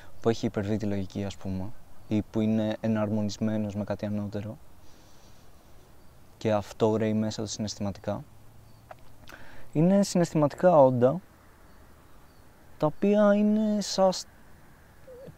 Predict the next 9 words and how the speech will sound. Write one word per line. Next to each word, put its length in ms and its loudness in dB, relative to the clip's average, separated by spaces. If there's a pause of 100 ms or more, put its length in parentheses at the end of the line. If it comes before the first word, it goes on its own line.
(280)
είναι 460 4
σαν 240 -2
στριγγές 1200 0
χρειές 960 0 (760)
από 300 4
ένα 680 4
βιολί 640 2
που 120 -2
βιάζεται. 680 6